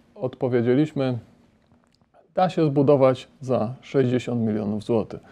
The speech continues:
Bo na wczoraj mniej więcej na tyle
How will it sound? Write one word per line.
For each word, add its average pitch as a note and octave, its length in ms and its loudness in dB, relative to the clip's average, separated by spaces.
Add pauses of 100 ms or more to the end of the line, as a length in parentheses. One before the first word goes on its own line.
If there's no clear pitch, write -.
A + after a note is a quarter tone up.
(400)
Bo C3 260 0
na C3+ 140 0
wczoraj C#3 500 2 (260)
mniej D3+ 180 -2
więcej C#3 360 0
na A#2+ 140 -2
tyle B2 400 -2